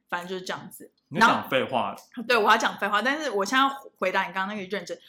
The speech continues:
Speaker 1: 我就觉得好像普遍就是大概百分之八十的台湾男性的身材都是偏精壮跟瘦那一区。
Speaker 2: 没有，就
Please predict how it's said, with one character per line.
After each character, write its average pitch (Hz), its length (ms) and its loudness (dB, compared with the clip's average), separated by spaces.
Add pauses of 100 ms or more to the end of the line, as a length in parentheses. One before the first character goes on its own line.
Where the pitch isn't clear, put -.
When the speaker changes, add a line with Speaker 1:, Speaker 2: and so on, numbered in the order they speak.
(120)
Speaker 1:
我 - 100 2
就 415 80 6
觉 254 180 4
得 233 280 2
好 160 180 -4
像 381 220 -2
普 165 260 -4
遍 233 320 -4
就 202 80 -8
是 254 120 -8
大 247 120 2
概 240 100 -2
百 156 140 -6
分 185 140 -8
之 208 80 -4
八 190 280 0
十 190 180 -6
的 160 80 -8
台 165 200 -6
湾 185 180 -4
男 156 220 -8
性 185 220 -10
的 156 160 -8
身 208 300 -2
材 175 140 -6
都 170 140 -6
是 208 200 -8 (100)
偏 180 500 -6 (560)
精 208 380 -2
壮 175 480 -4 (280)
跟 180 220 -4
瘦 - 600 -6
那 185 120 -8
一 180 40 -6
区。 - 20 -6
Speaker 2:
没 151 60 2
有， 139 60 2
就 185 260 -4